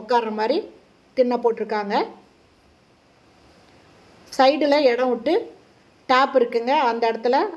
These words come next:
washing machine வச்சுக்கலாம். steps இருக்கு மாடிக்கு போறதுக்கு. இதுல ஸ்லாபும் கொடுத்துருக்காங்க. வுட்டுல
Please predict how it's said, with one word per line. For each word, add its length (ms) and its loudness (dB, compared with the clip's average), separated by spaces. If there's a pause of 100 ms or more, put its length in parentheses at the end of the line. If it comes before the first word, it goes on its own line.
washing 360 -4
machine 240 -6
வச்சுக்கலாம். 420 -4 (920)
steps 340 0
இருக்கு 220 0
மாடிக்கு 380 -2
போறதுக்கு. 440 -4 (140)
இதுல 200 2 (120)
ஸ்லாபும் 460 0
கொடுத்துருக்காங்க. 580 -4 (680)
வுட்டுல 360 -2